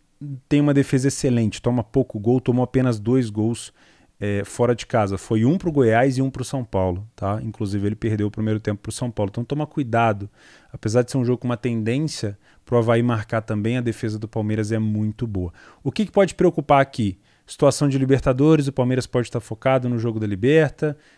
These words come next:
é, o jogo da volta contra o São Paulo da Copa do Brasil. Então, se o Palmeiras resolver, é, alterar um pouco o seu elenco, mesmo tendo um elenco muito bom, um dos melhores do Brasil, pode ser que a gente tenha uma queda aqui na parte da defesa, tá?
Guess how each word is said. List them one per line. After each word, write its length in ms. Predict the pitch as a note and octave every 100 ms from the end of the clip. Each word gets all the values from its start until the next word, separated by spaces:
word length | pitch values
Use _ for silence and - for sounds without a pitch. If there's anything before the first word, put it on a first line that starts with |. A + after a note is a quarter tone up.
| _
é, 180 | A#2 A#2
o 80 | A#2
jogo 200 | A#2+ B2
da 140 | A#2+
volta 360 | G#2 A#2+ A#2+ A#2
contra 140 | A2+
o 20 |
São 180 | G#2+ A2+
Paulo 200 | G#2+ A2+
da 100 | A2
Copa 200 | A2 G#2
do 100 | G2+
Brasil. 500 | G2+ G2 G2 C3+ D3
Então, 240 | C3+ B2+ B2+
se 160 | -
o 40 | D#3
Palmeiras 380 | C#3+ C#3 C#3
resolver, 600 | B2 C3 C3 A#2 G#2+ C3+ C3+ - _ _
é, 140 | A2+
alterar 420 | A2 A#2 C3 B2 B2
um 80 |
pouco 260 | A#2 A#2+ A2+
o 40 |
seu 160 | - B2
elenco, 300 | A#2 C#3 C#3
mesmo 260 | C3 D#3 D3+
tendo 220 | C#3+ C3+
um 20 |
elenco 260 | B2 B2 C3
muito 480 | B2 B2 C#3 C#3+
bom, 220 | A#2+ A2 A#2+
um 100 | B2+
dos 120 | G#2
melhores 400 | G#2+ G#2 G#2+ G#2
do 80 | G#2+
Brasil, 480 | A#2+ A#2 G#2 B2 - _ _ _ _ _
pode 260 | A#2+ C3 B2
ser 160 | -
que 160 | - C3+ _ _
a 80 | A#2
gente 160 | A#2 -
tenha 140 | B2
uma 120 | B2+
queda 340 | - B2 B2 A#2+
aqui 120 | B2+
na 140 | A#2+
parte 280 | A2+ A2 -
da 80 | A#2
defesa, 640 | B2 - - G#2 F#2 F2 -
tá? 200 | A#2